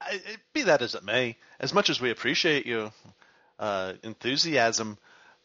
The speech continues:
curious what your credentials are for, uh,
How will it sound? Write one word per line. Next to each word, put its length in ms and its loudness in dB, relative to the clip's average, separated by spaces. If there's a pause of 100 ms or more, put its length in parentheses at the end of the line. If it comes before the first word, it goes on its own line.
(480)
curious 500 2 (680)
what 280 0
your 200 0
credentials 540 0
are 220 6
for, 400 -6
uh, 160 -4